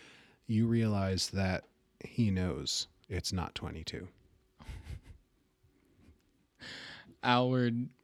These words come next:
Speaker 2: like, immediately breaks down and looks like he's going to, like, go hug him, but then, uh, he thinks better of it and, like, has his mage hands, like,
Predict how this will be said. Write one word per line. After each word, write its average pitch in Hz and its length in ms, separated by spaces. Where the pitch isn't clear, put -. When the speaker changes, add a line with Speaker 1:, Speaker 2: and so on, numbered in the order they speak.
Speaker 2:
like, 131 360
immediately 117 1120
breaks 123 460
down 113 400
and 113 400
looks 139 360
like 127 100
he's 131 180
going 120 280
to, 117 100
like, 113 320
go 120 280
hug 120 340
him, 131 420
but 131 240
then, 117 380
uh, 113 220
he 120 300
thinks 117 260
better 110 260
of 107 140
it 107 180
and, 113 180
like, 107 240
has 107 380
his 110 200
mage 107 300
hands, 107 500
like, 110 320